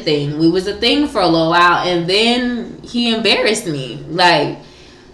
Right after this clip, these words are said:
and I had nobody to blame but myself, because at the end of the day, I ignored that female intuition. I ignored my big sister from telling me, "Make sure you have all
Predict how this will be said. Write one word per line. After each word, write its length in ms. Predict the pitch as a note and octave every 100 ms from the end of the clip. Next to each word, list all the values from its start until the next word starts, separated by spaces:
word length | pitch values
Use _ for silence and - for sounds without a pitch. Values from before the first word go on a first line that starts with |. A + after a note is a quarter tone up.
| - - - - - - -
and 380 | A3 A#3+ A#3+ A3+
I 40 | A3+
had 300 | C4+ C4 B3+
nobody 340 | C#4 C#4 C4+
to 60 | A#3
blame 220 | B3 C4
but 120 | G3+
myself, 420 | E3+ - C#4+ A4+
because 180 | B3 C#4
at 140 | G#3
the 60 | F3
end 120 | A3+
of 60 | F#3
the 60 | E3
day, 380 | G#3+ A#3 A3+ - - - - - - -
I 200 | E3+ D#3
ignored 280 | D#3+ E3+
that 200 | F#3 F#3+
female 300 | - G3+ G3 G3
intuition. 580 | G3 F3+ F3+ F3+ G#3+ A#3+
I 260 | F3 D#3+
ignored 260 | D3+ E3 F3+
my 120 | F3+
big 160 | F#3 F3
sister 240 | G#3 G#3
from 200 | - E3+
telling 340 | E3 A3+ C4 A3+
me, 320 | F#3+ G#3 - - - - - - -
"Make 320 | F#3 G3 A#3
sure 160 | - B3+
you 240 | A3 G#3+
have 500 | A3 G3 F3+ F3 - -
all 840 | A#3+ D#4 C4 C#4 B3+ G#3 - -